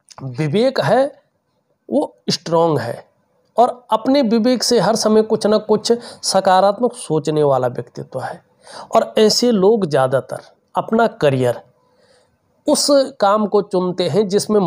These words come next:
मस्तिष्क से ज़्यादा कार्य करना पड़ता है। अगर ऐसा व्यक्ति प्राइवेट नौकरी भी कर रहा हो तो उच्च पदस्थ अधिकारी होता है, और जिस भी फील्ड में ऐसा व्यक्ति कार्य करता है,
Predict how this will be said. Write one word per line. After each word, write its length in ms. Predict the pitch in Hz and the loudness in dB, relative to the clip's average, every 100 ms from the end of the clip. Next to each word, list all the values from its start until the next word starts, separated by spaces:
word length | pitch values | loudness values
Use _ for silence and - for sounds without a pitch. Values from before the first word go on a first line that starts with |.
| 160 | 0
मस्तिष्क 520 | 180 - 285 - 277 | -2 -2 -4 -2 -2
से 200 | - 220 | 0 0
ज़्यादा 300 | 175 151 170 | 2 2 0
कार्य 320 | 170 156 147 | 0 0 0
करना 340 | 143 131 127 120 | 0 -4 -4 -4
पड़ता 320 | 127 123 - | -6 -8 -12
है। 260 | - 143 - _ _ _ _ _ _ _ _ _ _ _ _ _ _ _ _ | -14 -18 -20 _ _ _ _ _ _ _ _ _ _ _ _ _ _ _ _
अगर 300 | 147 147 185 - | -4 0 0 2
ऐसा 240 | 165 170 | 0 0
व्यक्ति 320 | 185 196 202 220 | -2 -2 -2 -4
प्राइवेट 520 | - 143 143 175 185 | -2 0 2 0 0
नौकरी 360 | 151 139 147 | 0 0 0
भी 140 | 190 208 | 2 2
कर 160 | 151 | 0
रहा 260 | 127 123 143 | 0 0 0
हो 460 | 151 120 127 - _ _ _ _ - | 0 -2 -6 -8 _ _ _ _ -12
तो 120 | - - | -10 -4
उच्च 200 | 277 247 226 | -2 -2 -2
पदस्थ 380 | 254 240 240 - | 0 0 -2 -4
अधिकारी 560 | - 151 147 135 127 123 | -2 -2 -2 -2 -2 -6
होता 380 | - 135 - | -10 -12 -12
है, 240 | - - - _ _ _ _ _ _ _ _ _ - - - 214 | -12 -14 -20 _ _ _ _ _ _ _ _ _ -20 -20 -2 0
और 100 | 196 143 | 0 0
जिस 260 | 240 - | 0 0
भी 180 | 208 294 | 2 0
फील्ड 360 | - 185 233 226 | 0 -2 0 2
में 200 | 226 233 | 2 2
ऐसा 320 | 190 180 185 | 0 0 -2
व्यक्ति 340 | 196 196 196 | -2 -4 -6
कार्य 440 | - - 160 175 160 | -4 0 2 2 0
करता 400 | 143 120 131 123 | -2 -6 -8 -8
है, 280 | - 143 | -10 -18